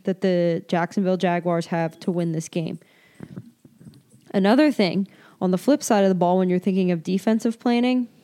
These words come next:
I know you can't really plan for these things. Your plan is just to stop the quarterback, stop the running back, stop the receivers, et cetera. If you can get the Chiefs to turn the ball over one time, get Patrick Mahomes to throw an interception, maybe strip it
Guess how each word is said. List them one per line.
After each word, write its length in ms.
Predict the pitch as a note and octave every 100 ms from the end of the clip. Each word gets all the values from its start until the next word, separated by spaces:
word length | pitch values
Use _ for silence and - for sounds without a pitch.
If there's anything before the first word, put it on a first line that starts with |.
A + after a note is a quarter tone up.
| _ -
I 60 | F#3+
know 80 |
you 200 | G3 G#3+
can't 260 | - G#3 G3+
really 180 | F#3 E3
plan 380 | - F#3 F#3+ G3+
for 100 | G#3+
these 220 | G3+ G3
things. 260 | G3+ G#3
Your 80 | F3+
plan 260 | E3 F3+ F3+
is 140 | F3
just 220 | - D#3+
to 80 | -
stop 340 | - F3 E3 -
the 80 |
quarterback, 560 | - E3 F3 E3 E3 D#3+
stop 280 | - - -
the 80 | E3
running 260 | E3 D#3+
back, 260 | D#3+ D#3+ -
stop 260 | D#3+ D#3+
the 80 | -
receivers, 500 | F3 E3+ F3+ E3 D#3+
et 80 | D#3+
cetera. 420 | - F3 F3 F#3 F#3 - - - _
If 160 | - F3
you 180 | A#3 C4+
can 220 | D4+ D4
get 160 | B3
the 80 | B3
Chiefs 480 | - C4+ A3 D#3+ -
to 120 | -
turn 340 | - - G3+ A3
the 80 |
ball 280 | G3+ G3+ G3+
over 280 | F#3+ D#3+ D3+
one 400 | D3 D#3 F3 A3+
time, 400 | A#3 F3+ D3+ D3 _ _ _ _ -
get 160 | -
Patrick 340 | - F3 F#3 F3+
Mahomes 420 | E3+ G3 F#3+ F#3
to 60 | -
throw 160 | F3+
an 80 | F3
interception, 880 | F3 F3 - G3 - G3 F#3 F#3 F3+
maybe 180 | E3 D#3+
strip 360 | - F#3 F3+
it 200 | F3 -